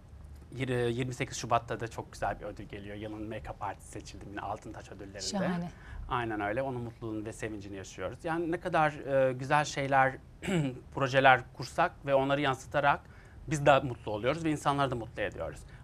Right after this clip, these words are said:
Speaker 1: Bu güven çok önemli. İnsanlar bana bir kere güveniyor. Güvendikleri için de hakikaten, e, iltifatları, övgüleri beni çok mutlu ediyor ve bu bana daha çok bir şey katıyor. Böyle ne yapabilirim daha, daha değişik ne olabilir,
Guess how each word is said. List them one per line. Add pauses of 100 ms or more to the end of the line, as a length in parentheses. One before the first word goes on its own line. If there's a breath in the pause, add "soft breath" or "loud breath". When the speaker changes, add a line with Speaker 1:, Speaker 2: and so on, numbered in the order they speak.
Speaker 1:
Bu
güven
çok
önemli.
İnsanlar
bana
bir
kere
güveniyor. (520 soft breath)
Güvendikleri
için
de (100)
hakikaten, (160)
e,
iltifatları,
övgüleri (640 soft breath)
beni
çok
mutlu
ediyor
ve
bu
bana
daha
çok (160)
bir
şey
katıyor.
Böyle
ne
yapabilirim
daha,
daha
değişik
ne
olabilir,